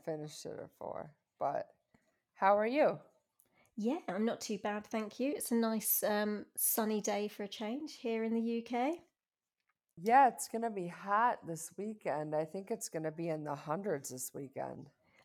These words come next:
Speaker 2: Oh, crikey.
Speaker 1: Yeah, I was thinking of taking the boys to the beach one day, so we'll
Speaker 2: Oh,
Speaker 1: see.
Speaker 2: that sounds perfect. Chuck 'em in the sea
Speaker 1: Yeah.
Speaker 2: to cool off.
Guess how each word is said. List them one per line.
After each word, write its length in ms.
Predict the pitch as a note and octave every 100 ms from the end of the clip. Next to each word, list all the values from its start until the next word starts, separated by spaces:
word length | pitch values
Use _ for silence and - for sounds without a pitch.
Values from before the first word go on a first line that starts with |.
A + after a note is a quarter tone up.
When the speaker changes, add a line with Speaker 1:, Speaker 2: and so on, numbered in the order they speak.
| _
Speaker 2:
Oh, 120 | D4
crikey. 760 | D4 - C#4 D#4+ - D#3 C#3 - _ _ _ _ _ _ _ _
Speaker 1:
Yeah, 240 | E3+ E3+ F3+
I 20 |
was 140 | E3
thinking 260 | - F3 E3+
of 100 | E3
taking 320 | F3 E3 D#3+
the 80 | D#3+
boys 380 | D3+ D#3 D#3 D3+ -
to 80 |
the 120 | D3 C#3+
beach 420 | D#3 D3 D3+ -
one 240 | - B2+
day, 280 | - B2+ C#3
so 440 | D3 - - - D3+ _ _
we'll 180 | D3+ D3+ -
Speaker 2:
Oh, 100 | A3+
Speaker 1:
see. 40 |
Speaker 2:
that 180 | A#3+ A3+
sounds 340 | A#3 G3 F3+
perfect. 680 | - - A3+ A3+ D#3+ - - -
Chuck 260 | - A#3 -
'em 60 | G3+
in 100 | F#3+
the 60 |
sea 440 | F#3 - F3+ G#3 - _ _ _ _ -
Speaker 1:
Yeah. 340 | D#3+ D#3+ D#3
Speaker 2:
to 60 | D3
cool 180 | F#3+ F3+
off. 220 | G3 -